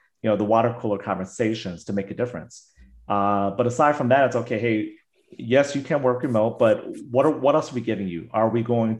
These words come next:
to, we're gonna offer you, like, a brand new desk because, you know, desks were pretty premium early on in the pandemic. You couldn't find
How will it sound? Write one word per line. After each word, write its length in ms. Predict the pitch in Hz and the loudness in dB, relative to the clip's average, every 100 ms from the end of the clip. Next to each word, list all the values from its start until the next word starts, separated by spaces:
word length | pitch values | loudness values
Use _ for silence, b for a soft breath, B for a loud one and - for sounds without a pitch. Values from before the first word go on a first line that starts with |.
| - | -2
to, 440 | 110 104 101 98 98 B B _ - | 0 0 0 -4 -8 B B _ -2
we're 100 | 117 | 4
gonna 140 | 123 | 4
offer 160 | 123 123 | 4 2
you, 120 | 117 | -2
like, 160 | 110 110 | -2 -2
a 40 | |
brand 480 | - 110 110 110 107 | 0 2 2 0 0
new 260 | 104 98 | 0 -2
desk 420 | 95 110 98 - - _ _ | -2 0 0 -4 -16 _ _
because, 260 | 104 113 98 | -6 -4 -2
you 60 | 101 | 0
know, 60 | |
desks 300 | 98 127 135 | 4 4 2
were 320 | 117 110 101 - | 0 0 -2 -6
pretty 200 | 147 131 | -4 -4
premium 500 | - 143 123 98 95 | -4 -2 0 0 0
early 180 | 107 107 | 0 0
on 140 | 104 | 0
in 80 | 98 | -2
the 40 | |
pandemic. 520 | 95 110 98 110 98 - | -2 -2 0 0 -2 -6
You 100 | 110 | -6
couldn't 220 | 135 113 | -4 0
find 380 | 104 98 98 | 2 2 -2